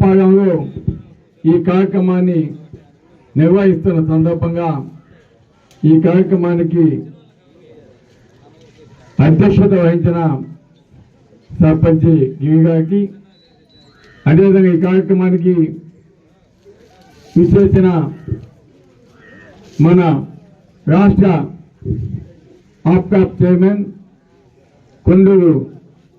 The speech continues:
అనిల్ బాబు గారికి, మండల అధ్యక్షులు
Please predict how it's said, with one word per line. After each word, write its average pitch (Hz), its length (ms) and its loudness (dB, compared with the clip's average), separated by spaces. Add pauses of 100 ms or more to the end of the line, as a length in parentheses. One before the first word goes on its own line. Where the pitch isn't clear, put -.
(160)
అనిల్ 180 300 2
బాబు 170 240 0
గారికి, 170 300 -4 (1300)
మండల 196 380 2 (1200)
అధ్యక్షులు 196 560 2